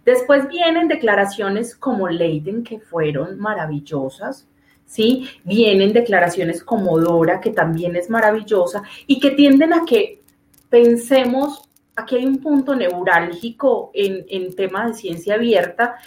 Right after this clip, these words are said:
eh, que es como el requisito sin el cual no, y es, si no solucionamos el asunto de la medición,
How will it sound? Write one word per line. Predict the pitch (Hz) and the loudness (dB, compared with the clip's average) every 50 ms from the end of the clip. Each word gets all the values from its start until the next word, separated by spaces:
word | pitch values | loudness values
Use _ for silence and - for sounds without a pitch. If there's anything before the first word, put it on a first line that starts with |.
| - _ _ _ _ - | -20 _ _ _ _ 0
eh, | 190 185 180 180 185 180 180 180 - - _ | 2 2 2 0 -2 -4 -6 -6 -8 -14 _
que | - 220 | -6 -6
es | 196 208 | -6 -2
como | - 233 240 | 0 0 2
el | 233 | 2
requisito | 214 180 175 - 185 - 185 175 - 208 | 0 -2 -4 -6 -10 -12 -12 -12 -12 -10
sin | - 247 220 180 | -6 -4 -4 -2
el | 165 160 160 156 156 | -2 -2 -4 -6 -6
cual | - 160 156 151 147 147 165 202 | -6 -4 -2 -2 -2 -2 -2 0
no, | 233 240 202 147 - - _ _ _ _ _ | 2 2 2 0 -2 -6 _ _ _ _ _
y | - 190 208 | 0 4 4
es, | 190 170 175 - - - | 4 4 2 -2 -8 -8
si | - 220 | -6 -4
no | 208 208 214 220 233 277 294 311 | 0 2 4 6 6 6 6 4
solucionamos | 320 349 339 320 - - 226 202 185 180 196 202 269 | 2 0 -2 -2 -2 -2 -2 -2 -2 -4 -4 -4 -4
el | 262 214 | -4 -4
asunto | 170 - 190 165 165 160 190 220 | -4 -6 -8 -10 -8 -6 -4 -2
de | 240 240 | -2 -2
la | 220 196 175 | -2 -2 -4
medición, | 170 160 156 160 151 147 151 - - 196 208 254 349 403 | -4 -4 -4 -4 -4 -6 -8 -8 -4 -2 -2 -2 -2 -4